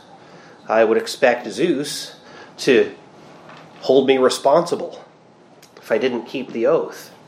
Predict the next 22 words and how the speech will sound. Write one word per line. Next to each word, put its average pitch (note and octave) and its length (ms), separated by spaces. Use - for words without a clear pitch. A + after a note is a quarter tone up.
And A#2 300
meanwhile, B2 480
the, G#2+ 280
the - 80
Jewish D#3 340
person B2+ 400
was A2+ 220
thinking, A#2+ 420
"Well, B2+ 400
the A2+ 140
commandment C#3 560
says C3 320
that A2+ 160
we B2+ 120
shall A#2+ 200
swear D3+ 380
by C3 180
the B2 100
name C3 280
of - 80
the A#2 40
Lord C3+ 460